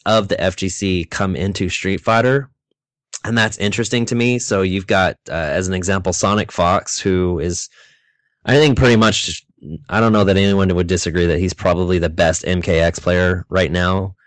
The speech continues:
Um, nineteen, twenty-year-old kid who has, I, I think he won Evo. I think he won the E S L, the big league that they do. Uh, that guy's made a lot of money playing Mortal Kombat X at a very young age.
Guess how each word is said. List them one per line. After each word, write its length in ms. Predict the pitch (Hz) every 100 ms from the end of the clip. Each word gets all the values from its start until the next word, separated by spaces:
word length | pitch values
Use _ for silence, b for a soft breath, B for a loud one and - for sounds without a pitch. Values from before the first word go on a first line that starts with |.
| _ _ _
Um, 640 | - 85 80 78 73 76 71 _ _ _ _ _ -
nineteen, 480 | 95 98 95 101 92
twenty-year-old 540 | - 92 92 92 87
kid 280 | - 90 87
who 220 | 87 87
has, 440 | 85 85 80 - -
I, 300 | 87 85 85
I 120 | - 85
think 200 | 92 87
he 80 |
won 280 | 85 85 78
Evo. 560 | - 113 113 120 113 113 -
I 60 |
think 200 | 92 92
he 100 | 95
won 280 | 90 90 87
the 120 | 82 -
E 120 | 92
S 180 | 92 87
L, 440 | 95 95 95 92 95
the 200 | 92 78
big 280 | 90 85 - _
league 400 | 76 85 90 90
that 160 | 82 85
they 160 | 90
do. 420 | 87 95 95 95 95 b b b b _
Uh, 140 | - 95
that 140 | 95
guy's 200 | 98 92
made 160 | 95 85
a 60 |
lot 240 | 82 85 92
of 80 |
money 240 | 92 85 82
playing 260 | 92 82
Mortal 240 | 82 80 80
Kombat 380 | 87 80 78 80
X 280 | 78 71
at 120 | - 82
a 80 |
very 360 | 76 90 80 80
young 220 | 80 80 -
age. 440 | 80 73 71 -